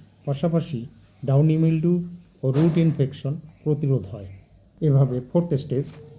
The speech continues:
পি সাইজ বেরি গ্রোথ স্টেজ, ফিফথ স্টেজ, বেরি এনলার্জমেন্ট স্টেজ, sixth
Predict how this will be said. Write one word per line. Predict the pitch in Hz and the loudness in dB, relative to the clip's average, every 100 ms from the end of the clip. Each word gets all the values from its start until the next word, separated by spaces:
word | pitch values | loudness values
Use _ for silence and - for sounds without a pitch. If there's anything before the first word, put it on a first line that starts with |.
| - - | -20 -4
পি | 170 143 | -2 0
সাইজ | 165 151 131 | 2 2 2
বেরি | 131 139 139 | 2 4 2
গ্রোথ | 120 131 - 135 | 0 -2 -4 -10
স্টেজ, | - 143 160 - - _ _ | -2 0 0 -8 -16 _ _
ফিফথ | - 180 175 123 | -2 0 0 -2
স্টেজ, | - 139 143 - _ 135 | -2 -2 -4 -14 _ 2
বেরি | 139 160 165 160 | 4 4 2 2
এনলার্জমেন্ট | 135 139 147 151 170 143 113 - | 2 4 2 0 -2 -2 -6 -6
স্টেজ, | 127 147 - - _ _ | -6 -6 -10 -20 _ _
sixth | - 190 185 | -2 -2 -2